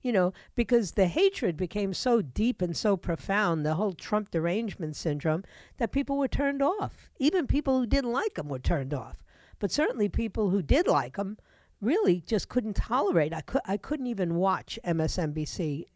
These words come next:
even for a few minutes, because it was just Trump bashing, Trump bashing, Trump bashing, and I'm trying to figure out what's happening in China, like, what's happening with Russia, you know? And I could never get, they could never get to that.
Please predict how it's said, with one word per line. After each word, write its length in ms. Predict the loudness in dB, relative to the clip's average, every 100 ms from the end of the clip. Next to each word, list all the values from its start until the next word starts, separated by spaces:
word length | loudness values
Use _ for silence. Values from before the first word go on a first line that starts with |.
| -4
even 300 | 0 0 0
for 160 | 0
a 60 | 0
few 240 | 2 2
minutes, 460 | 2 -2 -8 -16 -20 -20 -20 -10
because 240 | -2 -2 0
it 60 |
was 140 | -2 -4
just 300 | -4 -6 -12 -4
Trump 280 | 0 0 -2
bashing, 340 | -8 -8 -6
Trump 260 | 0 0 0
bashing, 320 | -6 -6 -6
Trump 240 | -2 0
bashing, 340 | 0 0 -2 -4
and 100 | -2
I'm 160 | -4
trying 220 | -4 -4 -4
to 60 |
figure 240 | -4 0 2
out 120 | 2
what's 160 | 2
happening 300 | 0 0 -2
in 100 | -4
China, 400 | 0 2 2 -2
like, 200 | -4 -6
what's 120 | -4 -4
happening 280 | -4 -2
with 120 | -2 2
Russia, 400 | 0 0 -6 -12
you 140 | -8
know? 200 | -4 -4 -6 _ _ -8 -8 -18 _ -10
And 260 | -4 -2 -2 -4
I 60 |
could 180 | -2 0
never 200 | 0 -2
get, 200 | -2 0
they 100 | 0
could 140 | 0
never 200 | 0 0
get 200 | 2 0 0
to 120 | -6
that. 180 | -6